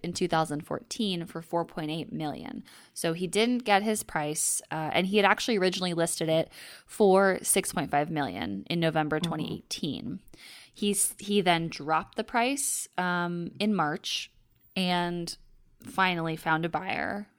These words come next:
Speaker 1: um, last week, or the deal went through,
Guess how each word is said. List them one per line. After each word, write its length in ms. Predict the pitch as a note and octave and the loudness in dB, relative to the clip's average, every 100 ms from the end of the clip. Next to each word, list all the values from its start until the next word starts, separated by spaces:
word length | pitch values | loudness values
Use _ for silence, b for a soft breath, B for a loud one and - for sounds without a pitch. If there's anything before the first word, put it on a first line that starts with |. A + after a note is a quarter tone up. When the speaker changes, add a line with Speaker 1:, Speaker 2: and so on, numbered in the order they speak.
| - | -8
Speaker 1:
um, 420 | - G1+ - - - _ _ _ - - | -6 -6 -8 -10 -14 _ _ _ -18 -4
last 380 | E3 D#3+ D#3+ - | 2 4 4 -2
week, 280 | C3+ - - | -4 -4 -4
or 260 | C#3+ D3 - _ _ _ | -4 -4 -8 _ _ _
the 100 | F3 | -2
deal 200 | D#3 D#3 | 0 0
went 220 | C#3+ C#3+ - | -2 -4 -4
through, 380 | C#3+ F2 F3+ | -6 -4 -4